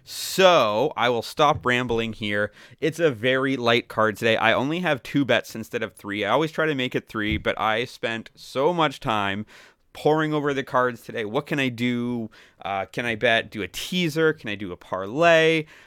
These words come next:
I just didn't find anything that I, I'm not gonna bet just to bet, especially coming off a really good week. I wanna be a little bit more confident in what we're betting. So just two bets today, one in the N H L, one in the N B A.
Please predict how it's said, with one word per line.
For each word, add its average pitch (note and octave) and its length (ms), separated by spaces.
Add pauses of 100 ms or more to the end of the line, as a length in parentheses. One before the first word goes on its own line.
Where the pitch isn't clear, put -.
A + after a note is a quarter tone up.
I A#2 140
just D3 320
didn't E3+ 180
find D3 320
anything B2 560
that G#2+ 260
I, A2+ 220
I'm A#2 140
not B2+ 160
gonna C#3+ 140
bet A2+ 260
just A#2+ 220
to G#2 60
bet, G#2 280
especially D3+ 400
coming D3 260
off A#2+ 180
a B2+ 40
really A2 240
good G#2+ 180
week. G2 240
I E2 60
wanna A#2 240
be C3 100
a B2+ 60
little A#2 160
bit A2+ 100
more G2+ 160
confident G#2+ 560
in G2+ 160
what G#2 160
we're G2 80
betting. F#2+ 380
So F#2+ 180
just C#3+ 340
two G#3+ 220
bets E3+ 300
today, A2+ 300
one A#2 180
in C3+ 40
the C#3+ 120
N C3 80
H C3+ 180
L, A2+ 140
one A2+ 100
in A#2 60
the A#2 100
N A#2 80
B A2 100
A. G#2 120